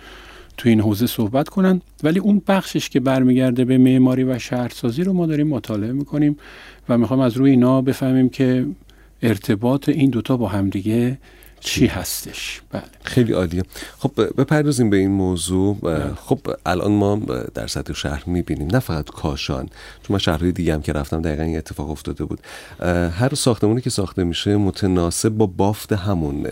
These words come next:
Speaker 2: شهر و همون منطقه اتفاق میفته که حالا متاسفانه می‌بینیم در سطح شهر ساختمان‌هایی با حالا،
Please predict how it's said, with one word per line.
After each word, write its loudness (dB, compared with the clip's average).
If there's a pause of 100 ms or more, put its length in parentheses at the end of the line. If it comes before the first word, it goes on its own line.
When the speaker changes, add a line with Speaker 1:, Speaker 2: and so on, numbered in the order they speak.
Speaker 2:
شهر -4
و -2
همون -2
منطقه -8
اتفاق -12
میفته -10 (340)
که -2
حالا 4
متاسفانه 2
می‌بینیم 2
در -4
سطح -4
شهر -4
ساختمان‌هایی 0
با 0
حالا، 0